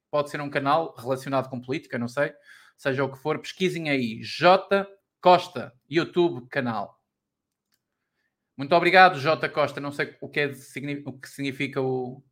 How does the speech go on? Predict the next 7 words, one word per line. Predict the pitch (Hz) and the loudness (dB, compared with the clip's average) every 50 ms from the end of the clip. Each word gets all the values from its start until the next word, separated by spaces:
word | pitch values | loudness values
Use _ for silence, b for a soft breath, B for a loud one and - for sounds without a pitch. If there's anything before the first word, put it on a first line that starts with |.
| _ - | _ -10
o | 123 | -6
J. | 120 143 165 175 180 - 196 185 B B B B B B B B B B B | 0 4 6 4 4 4 -2 -8 B B B B B B B B B B B
O | - 208 - - | 0 0 4 6
Costa | - 240 240 - - 220 | 8 8 8 8 8 8
eu | 190 151 | 10 10
vou | 175 185 180 | 10 8 6
tolerar, | 180 160 147 139 135 139 147 165 180 180 - - - | 6 4 2 4 6 8 8 8 6 6 2 -6 -16